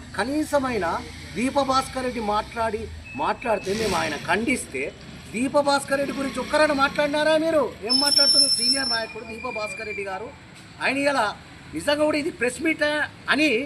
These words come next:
అనుకుంటున్నాను, చెవులు కొరుకుంటున్నారు కాంగ్రెస్ నాయకులు అందరూ కూడా. ఏం ప్రెస్ మీట్ పెట్టిరాయా అని ఆలోచన చేసి ప్రెస్ మీట్ పెట్టడానికి ముందు ఆలోచన చేసి పెట్టండి. ఏదో దొరికింది కదా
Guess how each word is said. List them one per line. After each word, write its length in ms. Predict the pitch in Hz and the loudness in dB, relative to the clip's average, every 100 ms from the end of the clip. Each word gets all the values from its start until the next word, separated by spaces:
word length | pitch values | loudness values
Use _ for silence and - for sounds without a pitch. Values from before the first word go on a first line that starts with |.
| - - - - - 147 | -6 -18 -20 -20 -16 -8
అనుకుంటున్నాను, 640 | 214 311 277 262 262 247 196 | -6 -4 -2 -2 -2 -4 -4
చెవులు 240 | 208 262 302 | -2 -2 0
కొరుకుంటున్నారు 420 | 294 330 269 269 - - - - 185 | 0 -2 -10 -12 -12 -18 -18 -12 -6
కాంగ్రెస్ 400 | 220 277 269 - - - - - 151 | -4 -2 -4 -6 -14 -20 -18 -8 0
నాయకులు 300 | 247 262 208 | 2 2 -2
అందరూ 220 | 233 269 233 | 0 -2 -2
కూడా. 120 | 208 - 123 185 | -6 -10 -4 -2
ఏం 80 | 277 | 0
ప్రెస్ 180 | 294 277 269 | -4 -6 -6
మీట్ 120 | 226 233 | -6 -6
పెట్టిరాయా 460 | 233 220 196 185 185 | -6 -6 -6 -4 -8
అని 100 | 180 - - - - - - - - - - - - 131 | -12 -18 -20 -20 -20 -20 -20 -20 -20 -20 -20 -20 -18 -10
ఆలోచన 300 | 165 190 185 151 | -6 -6 -8 -10
చేసి 180 | 135 - 104 | -12 -14 -16
ప్రెస్ 200 | 139 - | -12 -10
మీట్ 140 | 165 151 | -10 -10
పెట్టడానికి 460 | 131 131 127 - - - 113 | -14 -14 -14 -16 -18 -18 -8
ముందు 220 | 165 320 311 - - - - - | -6 -4 -6 -8 -16 -16 -4 0
ఆలోచన 280 | 226 269 254 - | 2 2 4 4
చేసి 160 | - - | 4 0
పెట్టండి. 360 | - 135 - - - - - - - - 156 | -8 -8 -10 -12 -16 -16 -16 -18 -20 -14 -4
ఏదో 120 | 190 226 165 | 2 2 0
దొరికింది 360 | 175 233 220 220 | -4 -4 -2 0
కదా 160 | 214 | 2